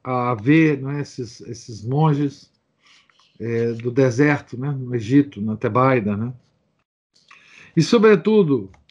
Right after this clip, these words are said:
pelo grande dia em que já não haverá senão um só rebanho conduzido por um único pastor. Assim, essa estadia em um país dominado pela idolatria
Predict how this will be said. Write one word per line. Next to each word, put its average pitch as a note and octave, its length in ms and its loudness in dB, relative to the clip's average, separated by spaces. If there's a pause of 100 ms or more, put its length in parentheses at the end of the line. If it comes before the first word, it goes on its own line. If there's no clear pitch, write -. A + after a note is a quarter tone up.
(340)
pelo E3 240 4
grande F#3 360 2
dia G#3 640 -2
em F3 200 -4
que E3+ 160 -4
já F3 200 2
não G#3+ 220 2
haverá F#3 400 2
senão D#3 580 -4 (920)
um G3+ 140 0
só G#3 180 -2
rebanho E3+ 720 -2 (400)
conduzido D3+ 800 -4 (240)
por C#3+ 140 -4
um C3+ 140 -2
único C#3 240 -4
pastor. G2+ 460 -12 (1400)
Assim, F#3 420 2
essa G3+ 220 0
estadia G#3 840 -2
em G3 80 2
um G3 80 2
país F#3+ 360 2
dominado D#3+ 600 2
pela D#3+ 260 0
idolatria D#3 840 0